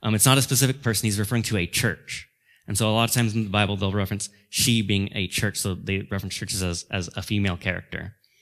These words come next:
And so she who is in Babylon is the church of Rome. Um, and so you might be wondering, "Well, why is he saying Babylon?" Uh, what we see a lot in, in Scripture is that they reference Babylon as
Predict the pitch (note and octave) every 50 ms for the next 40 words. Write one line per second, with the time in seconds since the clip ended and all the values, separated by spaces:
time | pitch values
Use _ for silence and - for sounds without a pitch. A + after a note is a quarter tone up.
0 | _ - - - - - - - A2 G2+ G#2+ G2+ - - D3 D3+ C#3+ C3+ C3+ A#2+
1 | A#2+ A2 G2 A#2 A#2 A#2+ G#2+ G#2 G2+ G2 - F2 E2+ - F#2 D#2+ - - B2+ B2
2 | A#2+ - - - - G2+ F2 G2+ B2 F#2 F2 E2+ D#2 D#2 D2+ C#2 G#2+ A#2 _ _
3 | _ _ _ _ - _ _ - A2+ G#2 G#2 G#2 G2+ G2 - A2+ A#2 A#2 B2 B2+
4 | B2 B2 A#2 A2 A2 G#2 G#2+ A2 G#2 A2+ A#2+ A#2+ A2+ - A2 - - A2 G#2 G2
5 | G2 G2 - - - - E2 G2 G#2+ G2 G2 F#2+ E2 D#2 D2+ D2 D2+ - C3+ -
6 | _ _ _ _ _ _ _ _ - G#2 G#2 G#2 A2 A#2+ C3 B2 A#2 G#2 - D3+
7 | D3+ C#3+ C#3 C#3 C#3 B2 A#2 A2+ A2+ - - - A#2+ A2 G#2 G2 - - - B2+
8 | - - - A2 G2+ G#2 F#2 F#2 G#2+ G#2 - G#2 G#2 G#2+ A2+ A2 - A2+ G2+ -
9 | A2+ G#2+ G#2+ G#2 A2 G#2+ G#2+ G2+ G2 G2 F#2 F#2